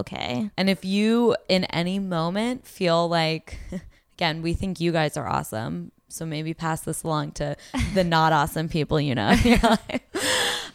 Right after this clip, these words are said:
Speaker 2: But, I mean, if you think it's okay to, uh, yeah, I mean, just to do just that, to victim shame and lash out and blame somebody that has been the victim of assault, uh,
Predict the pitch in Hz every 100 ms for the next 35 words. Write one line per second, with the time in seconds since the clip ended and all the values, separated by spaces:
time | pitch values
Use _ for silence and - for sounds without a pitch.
0 | - 269 240 247 269 262 240 247 277 302
1 | 294 302 254 240 233 185 185 196 - 220
2 | 180 170 156 127 - 175 170 160 147 104
3 | - - _ _ - 147 - 185 165 -
4 | - 180 - 185 180 165 - _ _ -
5 | 165 165 160 156 165 151 - 190 156 156
6 | - 165 170 - 165 160 156 165 - 165
7 | 156 156 - 156 151 151 - 151 143 143
8 | 143 151 - 151 147 147 151 156 - -
9 | - - 156 139 139 - - 160 131 139
10 | 135 135 143 - _ _ _ - - 131
11 | 147 131 104 - 143 151 - 143 127 139
12 | - 127 151 160 _ - 147 131 90 80